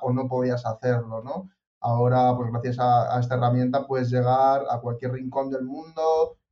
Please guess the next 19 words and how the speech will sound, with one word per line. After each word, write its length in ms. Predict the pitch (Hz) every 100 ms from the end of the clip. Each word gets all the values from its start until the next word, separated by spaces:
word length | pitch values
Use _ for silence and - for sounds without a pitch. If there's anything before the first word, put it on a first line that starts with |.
| _
eh, 160 | 131 127
por 220 | 123 113
pequeña 380 | 123 127 135 135
que 40 |
sea 180 | 127 131
tu 100 | 131
audiencia, 720 | 127 131 175 175 185 185 190
pues 220 | 123 120 -
puedes 240 | 127 123
llegar 280 | 120 117 117
a 160 | 117 120
ellos 440 | 131 127 - - _ _ _
gracias, 280 | 127 123 127
a 40 | 123
través 200 | 120 123
de 100 | 123
Facebook 320 | 127 120 117
e 100 | 117
Instagram. 460 | 117 113 110 117